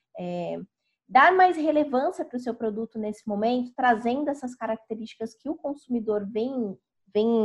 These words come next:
mostrando que tem interesse, né? Não só de agora, mas essa, é, acho que são tendências que foram antecipadas por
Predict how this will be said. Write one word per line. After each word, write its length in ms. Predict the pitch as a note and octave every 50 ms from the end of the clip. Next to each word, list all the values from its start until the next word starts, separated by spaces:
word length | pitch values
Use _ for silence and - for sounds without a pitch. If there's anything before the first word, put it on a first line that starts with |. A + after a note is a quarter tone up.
| G#3 G3 G3 G3 G3 -
mostrando 560 | G3+ A3+ A#3 A#3 - - B3 C#4 E4+ D#4 C#4+
que 100 | C#4+ -
tem 200 | - - A3 G#3
interesse, 640 | G3+ G3+ G3 F#3+ F#3 F#3 F#3+ A#3+ D#4 D4 - - A#3+
né? 240 | A#3 A3+ A3+ A#3+ - - - _ _ -
Não 140 | D#4+ G4 G#4
só 180 | - - C4+
de 100 | C4 B3
agora, 440 | A#3 A#3 A3+ A3+ A3 B3 C4 C4+ B3+
mas 200 | B3 A#3+ A#3 A#3
essa, 540 | A3+ A#3 A#3 - A#3+ A3 A3 G#3+ G3+ - - _ _ _ _ _ _ _ _ _ _ - -
é, 240 | F#3+ F#3 F#3+ F#3 F3
acho 160 | G3+ G3 -
que 60 | -
são 180 | - - B3 C4
tendências 680 | B3+ - B3+ B3+ A#3+ A3 A#3 B3 C#4 C#4 - B3+ B3
que 140 | - - B3
foram 320 | - - A#3 A#3 B3 B3
antecipadas 840 | A#3+ A#3 B3 - A#3+ A#3+ - - - - A3 G#3+ A#3 A3+ A3 A3 - _
por 100 | - G#3